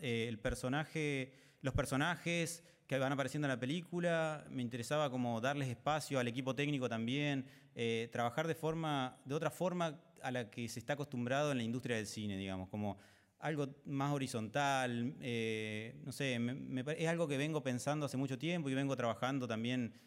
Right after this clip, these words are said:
eh, en, en mi vida más política, digamos, dentro del cine, y me parecía importante eso, que la película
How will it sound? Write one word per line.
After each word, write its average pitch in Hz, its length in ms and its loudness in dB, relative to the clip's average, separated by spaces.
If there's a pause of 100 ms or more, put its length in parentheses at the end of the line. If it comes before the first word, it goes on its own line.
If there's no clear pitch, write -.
(200)
eh, 101 680 -2
en, 107 460 -8 (300)
en 113 200 -6
mi 101 500 -4
vida 113 500 0
más 117 140 0
política, 123 580 0
digamos, 123 280 2
dentro 123 200 0
del 113 100 0
cine, 175 480 -2 (480)
y 127 600 0
me 127 100 0
parecía 123 300 -2
importante 147 600 0
eso, 127 420 -2
que 127 100 -2
la 117 80 2
película 135 360 0